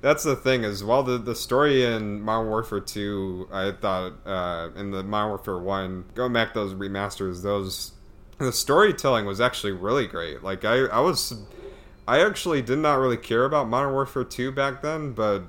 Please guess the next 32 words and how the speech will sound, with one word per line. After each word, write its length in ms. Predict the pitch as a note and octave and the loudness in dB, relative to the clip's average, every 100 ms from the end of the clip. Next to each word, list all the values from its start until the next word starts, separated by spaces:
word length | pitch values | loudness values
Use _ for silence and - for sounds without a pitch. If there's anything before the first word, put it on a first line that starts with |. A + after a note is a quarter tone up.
| - | -4
you 120 | A#2 | 0
know, 320 | A#2 G#2+ F#2+ F#2+ C#2+ C#2+ - | 0 0 -6 -14 -16 -18 -4
looking 340 | A2+ B2 A#2+ | -2 0 -2
back 240 | G#2+ A2+ A#2 | 0 0 -2
at 120 | G#2 | -4
the 60 | G2+ | -4
campaign 460 | - A2 F#2 G2 | -4 -4 -4 -4
now, 220 | F#2+ G#2+ | -2 0
I 80 | F#2+ | 0
was 160 | G2 - | -2 -4
like, 180 | G2 - | -4 2
"Wow, 200 | B2 A2+ | 2 4
they, 360 | A#2 C#3 C3+ - - - - | 2 0 -4 -8 -20 -20 -4
they 120 | B2 | 2
really 240 | C#3+ D3+ C3+ | 4 4 2
touched 340 | - C3 - | 2 -2 0
on 100 | B2+ A2+ | -2 -2
some 260 | A2+ G2+ | -4 -2
real, 580 | G#2+ A2+ A2+ A2 G#2+ G2+ - | 0 2 2 2 0 -4 0
uh, 260 | A2+ G2 G2 | 2 2 2
real 380 | G#2+ C3 C3+ A2 | 4 6 6 4
morals 580 | A2 B2 B2 A2 G#2 | 4 6 6 2 -2
here 240 | - G#2+ G2+ | -2 -2 0
that 340 | G2 F#2+ F#2 F#2 F#2 | 0 0 -2 -6 -10
is 220 | F#2+ G#2 G2 | -8 -6 -2
lost 340 | A2 A2 - | 2 2 0
in 140 | G2+ | -4
the 40 | F#2+ | -4
new 200 | G2 A2 | -4 -2
one." 320 | G2 F2+ F2+ - - | -2 -4 -8 -4 6
But 160 | D#3+ | 6
regarding 560 | D3+ C#3+ D#3+ D#3 C3+ | 8 8 8 8 4